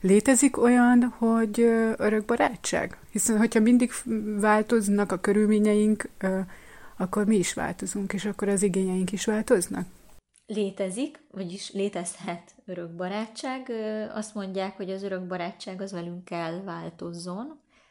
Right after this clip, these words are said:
Speaker 2: Tehát ebben is valami fajta rugalmasság, ö, folytonosság jó, hogyha van. Öm, illetve ugye az, ahogyan változunk, amit mondtál is,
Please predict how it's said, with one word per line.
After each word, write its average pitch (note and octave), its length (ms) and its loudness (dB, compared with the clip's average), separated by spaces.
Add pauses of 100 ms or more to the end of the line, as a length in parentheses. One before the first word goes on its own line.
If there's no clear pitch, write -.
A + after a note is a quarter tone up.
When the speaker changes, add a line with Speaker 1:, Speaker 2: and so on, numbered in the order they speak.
(360)
Speaker 2:
Tehát E3+ 240 -8
ebben F3 160 -8
is F3+ 260 -10
valami F3+ 360 -8
fajta F3+ 400 -6
rugalmasság, F3+ 1200 -8
ö, F3+ 260 -8
folytonosság F3+ 1120 -12 (180)
jó, F#3 200 -8
hogyha F#3+ 380 -12
van. G#3+ 420 -10 (1300)
Öm, G3 520 -8 (360)
illetve G#3 880 -8
ugye G#3 520 -6
az, G#3+ 280 -6
ahogyan F3+ 360 -6
változunk, F3+ 560 -8
amit F#3 200 -10
mondtál F3+ 380 -8
is, F3 200 -12